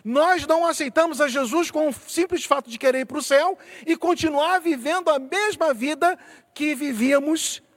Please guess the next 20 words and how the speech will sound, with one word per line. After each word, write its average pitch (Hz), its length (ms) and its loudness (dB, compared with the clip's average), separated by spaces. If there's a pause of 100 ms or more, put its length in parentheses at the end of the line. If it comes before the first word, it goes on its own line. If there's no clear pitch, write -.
(140)
outrora. 220 880 2 (420)
Ou 254 160 4
seja, 185 440 0 (200)
permitindo 302 640 0
que 294 100 -8
os 220 120 -2
desejos 196 600 0
da 185 100 0
nossa 180 320 -2
vida, 233 320 -4 (380)
da 196 120 0
nossa 202 280 -2
carne, 226 420 0 (280)
a 185 100 0
nossa 277 240 0
vontade, 247 480 0
o 233 40 0
nosso 254 300 0
querer, 208 400 0 (300)
sobrepujar 247 1080 0